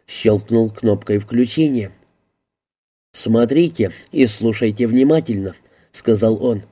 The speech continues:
«потом поговорим». На экране появилось помещение, в котором Натаниэль сразу же узнал синагогу, которую он посетил накануне.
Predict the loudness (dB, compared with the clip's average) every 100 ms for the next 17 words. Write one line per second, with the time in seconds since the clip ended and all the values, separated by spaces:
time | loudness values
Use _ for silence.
0 | _ _ _ 0 2 -2 -2 -2 0 0
1 | 0 0 -4 _ _ _ _ _ _ _
2 | _ _ _ _ -8 -2 0 0 -4 0
3 | 2 4 2 0 -4 -2 2 2 2 2
4 | 0 0 0 0 0 2 2 2 -2 -4
5 | -14 _ _ _ _ -2 0 0 2 2
6 | 0 2 2 4 2 -2 -2 0 0 -2
7 | 0 -2 0 -2 -2 -2 0 0 4 4
8 | 4 -6 -10 _ _ 2 2 4 2 0
9 | -2 -6 -4 -6 -6 -4 -2 -2 -2 -2
10 | 0 0 -2